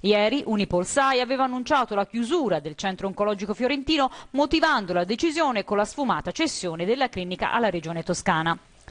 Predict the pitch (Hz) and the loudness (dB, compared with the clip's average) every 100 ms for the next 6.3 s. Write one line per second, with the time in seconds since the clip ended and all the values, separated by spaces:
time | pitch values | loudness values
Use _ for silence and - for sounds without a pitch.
0 | - - - 277 339 320 285 254 226 220 | -16 -12 0 2 4 4 4 4 4 2
1 | 247 269 262 254 196 240 254 - 190 185 | 2 0 0 2 0 0 -4 -2 -2 -2
2 | 185 233 240 214 - 262 214 226 196 175 | 0 0 2 0 2 0 2 2 2 0
3 | - 160 160 185 208 262 277 180 165 170 | -2 -4 -4 -2 0 0 -2 -4 0 2
4 | 196 175 208 208 202 202 202 214 247 277 | 2 2 2 4 4 4 4 2 4 4
5 | 269 226 214 202 190 202 202 185 208 - | 4 4 4 2 0 0 0 0 0 2
6 | 233 220 214 | 2 2 -2